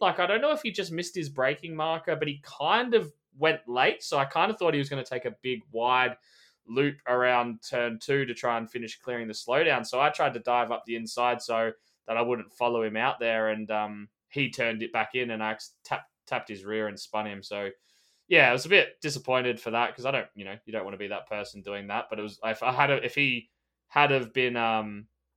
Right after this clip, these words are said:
yeah, not slow down and that was just a normal lap, like, I, I'd already proven that I was just trying to tuck him behind and not, you know, do anything crazy. So, um, yeah, so that happened and then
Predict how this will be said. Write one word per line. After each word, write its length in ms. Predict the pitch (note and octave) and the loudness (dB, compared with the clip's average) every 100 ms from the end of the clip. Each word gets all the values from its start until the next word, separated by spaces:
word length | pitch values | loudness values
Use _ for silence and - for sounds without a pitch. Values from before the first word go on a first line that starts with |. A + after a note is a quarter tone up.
| _ - | _ -6
yeah, 160 | A2 F#2+ | -6 -2
not 240 | B2+ G2+ | -2 -2
slow 260 | - A#2+ A#2 | -2 0 2
down 220 | A#2 A#2+ | 2 0
and 100 | A2+ | -2
that 80 | G2+ | -4
was 100 | G#2+ | -6
just 200 | A2 - | -8 -8
a 20 | |
normal 260 | A2 A2 G#2 | -4 -2 0
lap, 220 | A#2 A#2+ | 0 0
like, 220 | G#2+ G2+ | -2 -4
I, 140 | G2+ G2+ | -4 -2
I'd 140 | G#2 G#2+ | -2 0
already 180 | A2 | -2
proven 420 | G2+ G#2+ G#2+ G2 G2 | -4 -6 -8 -8 -6
that 120 | F#2+ | -6
I 60 | |
was 100 | F#2+ | -6
just 180 | - F#2+ | -8 -14
trying 200 | - F#2+ | -10 -10
to 40 | F#2 | -8
tuck 260 | G#2 G2 | -10 -10
him 120 | F#2+ | -12
behind 400 | F2+ F#2+ F#2+ F#2+ | -12 -8 -6 -8
and 80 | F#2 | -10
not, 160 | G2 - _ | -10 -10 _
you 120 | F#2+ | -12
know, 80 | F2+ | -12
do 100 | F#2 | -10
anything 260 | F#2+ F#2 E2+ | -12 -12 -16
crazy. 420 | - F#2+ F#2 F2+ | -8 -6 -6 -10
So, 280 | F2+ F#2 F2 F2+ _ _ _ _ _ _ - | -14 -10 -10 -10 _ _ _ _ _ _ -2
um, 600 | G2+ G#2 G2+ G2 G2 - _ | 0 2 0 -4 -12 -16 _
yeah, 220 | B2+ D3+ A#2 | 2 4 4
so 180 | B2+ | 0
that 180 | A#2+ C#3 | 2 4
happened 440 | C#3+ C#3+ E3 G#3+ F3 | 4 4 2 2 2
and 100 | C#3+ | 4
then 360 | C#3+ C3+ C3 | 2 2 -4